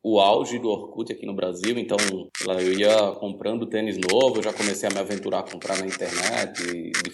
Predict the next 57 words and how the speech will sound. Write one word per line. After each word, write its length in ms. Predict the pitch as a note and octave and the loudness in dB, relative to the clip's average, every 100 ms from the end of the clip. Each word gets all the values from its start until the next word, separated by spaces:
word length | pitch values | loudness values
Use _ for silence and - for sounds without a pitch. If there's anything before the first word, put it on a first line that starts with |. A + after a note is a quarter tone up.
| - | -2
fora, 320 | F#2+ G#2 G2 | 2 2 2
receber, 540 | F#2 - F#2+ D#2+ G2 | -4 -4 -4 -2 0
ir 60 | G2 | 0
lá 100 | F#2 | -2
no 100 | F2+ | -4
correio, 420 | - E2 F2+ G2+ | -6 -4 -2 -2
pagar 240 | - E2+ E2 | -4 -4 -4
a 40 | |
taxa 340 | - F2+ F#2+ | -2 -2 -2
e 60 | - | -2
tal. 140 | A2 A#2 - - | -2 -2 -6 0
E 40 | A#2 | 2
eu 40 | |
comprava 320 | C3+ B2+ D3 | 4 6 4
os 80 | D3 | 4
tênis 300 | D#3 E3 E3+ | 2 0 2
e 20 | |
ia 80 | F3 | 0
postando 340 | E3+ D#3+ E3+ | 0 -2 -2
foto 300 | E3 D#3 D#3 | 0 -2 -2
na 120 | E3 D#3+ | -2 0
minha 180 | D#3+ | 0
página. 500 | D#3+ C3+ A2 F2+ F2+ - - | 2 4 4 2 -6 -10 -4
E 80 | G#2+ | 0
aí, 100 | A2 | 2
sei 140 | A2 C3 | 2 0
lá, 120 | G2 | 0
uns 240 | F2 F2 F2 | -4 -8 -8
dois 380 | F2+ F#2+ A#2 G2 | -2 0 0 -2
ou 100 | F#2 | -6
três 320 | F#2 F#2 F#2 | -4 -4 -4
caras 400 | - F#2 F#2+ F#2+ | -2 0 2 0
aqui 200 | F#2+ F#2+ | -2 -6
do 80 | F2+ | -4
Brasil 280 | F#2 F2+ F#2+ | -2 0 -2
também 180 | F#2 F#2+ | 0 -2
começaram 400 | F#2+ F#2+ G2+ F#2+ | 0 2 4 2
a 20 | |
entrar 220 | F#2+ G2 | 2 -2
em 40 | F#2+ | -2
contato, 840 | F#2+ F#2 F#2+ A#2+ B2+ B2 F2+ E2 | -4 -2 2 2 2 0 -2 0
brasileiro 500 | E2 F#2+ F#2+ F#2 F#2+ | 0 0 2 2 2
que 80 | F2+ | 0
morava 280 | F2+ F2+ F2+ | 0 0 -2
fora 380 | - F2 F#2 F2 | 0 2 4 2
também 180 | F2 | -4
falando, 240 | E2 E2 F#2 | -6 -6 -4
"Ah, 140 | A2+ | -2
eu 80 | F#2+ | 0
gosto 180 | G#2 G#2+ | 0 2
desse 180 | A2 A2 | 0 0
mesmo 160 | A2 | -2
tipo 200 | - - | -4 -8
de 80 | F#2+ | -6
tênis 400 | - G#2+ G2 F2+ | -2 -2 -2 -4
e 40 | |
tal." 260 | F#2 G#2+ - | -4 -4 -6